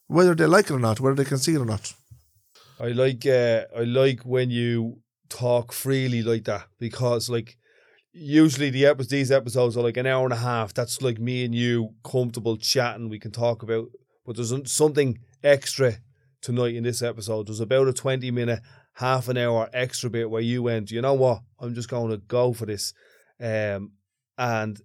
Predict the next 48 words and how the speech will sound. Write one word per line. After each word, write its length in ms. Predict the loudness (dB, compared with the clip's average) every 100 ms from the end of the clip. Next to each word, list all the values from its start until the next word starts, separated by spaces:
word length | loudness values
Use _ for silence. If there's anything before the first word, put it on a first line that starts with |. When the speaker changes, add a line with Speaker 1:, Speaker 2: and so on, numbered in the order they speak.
| _
Speaker 2:
it 100 | -6
doesn't 280 | -2 0 4
get 180 | 2 4
done 320 | 4 4 2
enough. 580 | -2 0 4 2 0 -8
Speaker 1:
Enough. 520 | -6 -6 -6 -10 -20 _ _ -10
Speaker 2:
Um, 460 | -6 -4 -4 -6 -10
it 100 | -12
doesn't, 380 | -6 -4 -4 -6
we 100 | -4 0
don't 180 | 0
talk 220 | 4 4 4
about 180 | 0 -2
these 220 | -4 -2
things 220 | -2 -2
enough 320 | -2 -2 -4 -12 _ _
because 560 | -8 -2 0 2 0 -6 _ _ _ _ -8
we 140 | -4
sound 260 | 2 4 2
like 140 | 0
we're 100 | -2
giving 300 | 0 0 0
out, 180 | 0 -2 -6
but 120 | -4
we're 100 | 0
not. 280 | 2 0 -4 _ _ _
Um, 500 | -6 -2 -2 -2 -6 -12 _
what 220 | -4 -2
we're 80 | 0
doing 280 | 2 4 4
is 280 | 4 2 -2 -10
speaking 460 | 0 2 4 4
up, 120 | 4 2 -6 0
opening 340 | 2 2 0
our 140 | 0 4
mouth, 300 | 4 2 -2 -16 -12 -2
having 220 | -2 0
a 40 |
voice, 380 | 2 2 2 0
having 240 | -2 -2
a 40 | 0
bit 140 | 0
of 80 | 0
power. 260 | 0 -2 -2 -2
Speaker 1:
It's 220 | -2 2
not 260 | 4 4 2
exactly 540 | -2 0 2 0 -2
giving 480 | -6 0 2 2 0